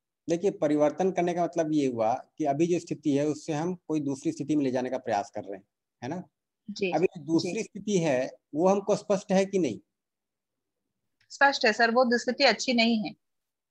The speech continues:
Speaker 1: नहीं, नहीं, अभी जिस
Speaker 2: वो
Speaker 1: परिवर्तन करके जिस स्थिति में ले जाने का प्रयास कर रहे हैं, अभी तो देखिए ना, ये बात हो रही थी ना कि हम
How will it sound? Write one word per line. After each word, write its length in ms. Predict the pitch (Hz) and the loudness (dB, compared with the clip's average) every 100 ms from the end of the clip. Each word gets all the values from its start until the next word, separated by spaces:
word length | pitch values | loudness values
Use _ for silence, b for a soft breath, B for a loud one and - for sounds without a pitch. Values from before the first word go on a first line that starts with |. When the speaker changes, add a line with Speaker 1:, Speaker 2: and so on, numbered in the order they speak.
| _ - | _ -4
Speaker 1:
नहीं, 160 | 160 | -2
नहीं, 240 | 165 135 - - | 0 0 -2 -6
अभी 200 | 139 165 | -2 -2
जिस 240 | 160 170 - | 0 -4 -2
Speaker 2:
वो 40 | |
Speaker 1:
परिवर्तन 400 | - 151 147 - | 0 2 2 0
करके 280 | 175 180 - | -4 -2 -2
जिस 160 | 165 - | -4 -4
स्थिति 200 | 160 180 | -4 0
में 100 | 165 | 2
ले 80 | 147 | 2
जाने 200 | 151 156 | 2 0
का 80 | 151 | -2
प्रयास 340 | 139 123 117 | 0 0 -2
कर 60 | 123 | -6
रहे 120 | 113 | -6
हैं, 60 | 107 | -4
अभी 120 | 151 | -2
तो 60 | 170 | -2
देखिए 220 | 165 190 | -2 -2
ना, 80 | 147 | -2
ये 180 | 131 | -2
बात 300 | 151 143 147 | 0 0 0
हो 60 | 156 | -2
रही 80 | 143 | -4
थी 120 | 151 | -4
ना 100 | 180 | -6
कि 220 | 180 180 | -4 -4
हम 300 | 147 156 185 | -2 -4 -8